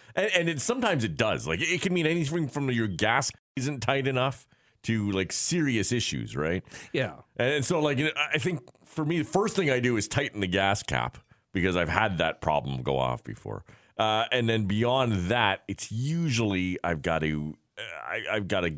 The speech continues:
Speaker 1: maybe a couple of days before I make the call to the mechanic.
Speaker 2: Yeah, I know so little about cars. If my check engine light comes on, I,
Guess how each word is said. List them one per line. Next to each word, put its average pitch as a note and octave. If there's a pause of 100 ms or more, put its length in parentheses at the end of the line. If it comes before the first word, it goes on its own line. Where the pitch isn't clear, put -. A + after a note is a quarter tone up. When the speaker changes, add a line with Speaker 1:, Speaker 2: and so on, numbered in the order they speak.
(120)
Speaker 1:
maybe D3+
a A2
couple -
of D#2+
days D2
before C#2
I C2+
make C2+
the C2+
call B1
to -
the A#1+
mechanic. -
Speaker 2:
Yeah, A#2
I D3
know D#3
so A2
little G2
about G2
cars. G#2
If G2
my A2+
check A2
engine G#2+
light G#2
comes A2+
on, G#2+
I, G2